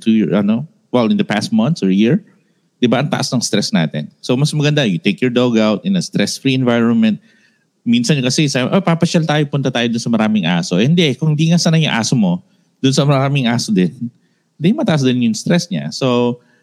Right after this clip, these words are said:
it, it's really about management. Pero, if you have a puppy, hindi naman ibig sabihin na hindi nyo na sila ilalabas at wala talagang stress. Because, uh,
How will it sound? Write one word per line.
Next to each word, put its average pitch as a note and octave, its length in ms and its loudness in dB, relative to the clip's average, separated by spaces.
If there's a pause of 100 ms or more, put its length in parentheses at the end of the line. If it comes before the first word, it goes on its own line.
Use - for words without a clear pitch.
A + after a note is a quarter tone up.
(200)
it, D3 180 2
it's D3+ 240 0
really F3+ 240 2
about C3+ 400 0
management. F#2+ 640 0 (160)
Pero, D3 600 2
if A#2 180 -4
you F#3+ 80 4
have C4 140 0
a A#3 80 0
puppy, B2+ 560 0 (580)
hindi G#3 220 4
naman A#3+ 180 2
ibig G3+ 160 2
sabihin E3+ 300 2
na E3+ 80 4
hindi D#3 160 2 (100)
nyo D#3+ 60 2
na D3+ 240 0
sila C3 320 0
ilalabas G2+ 560 0
at G#2 100 -4
wala C#3 220 2
talagang A2 320 -2
stress. - 420 -10 (400)
Because, C3 1000 0 (600)
uh, A2 640 0